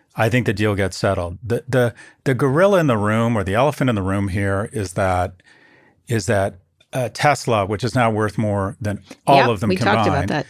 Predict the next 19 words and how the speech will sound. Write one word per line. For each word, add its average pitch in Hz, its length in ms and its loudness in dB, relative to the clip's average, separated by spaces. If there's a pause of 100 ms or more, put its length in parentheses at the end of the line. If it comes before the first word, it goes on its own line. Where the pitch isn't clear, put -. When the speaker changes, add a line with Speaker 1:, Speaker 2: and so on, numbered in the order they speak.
(480)
Speaker 2:
last 156 180 -2
Speaker 1:
uh, 113 220 2
Speaker 2:
week. - 60 -6
Speaker 1:
has 117 220 2
an 110 100 0
average 131 360 2
hourly 120 380 2
compensation 107 720 -2
rate 98 220 -2
of - 120 -12
forty-five 139 520 0
dollars 123 320 2
an 123 60 0
hour, 123 200 2
or 92 120 -6
cost, 95 600 0
including 98 420 -4
profit 107 360 0
sharing 101 500 -2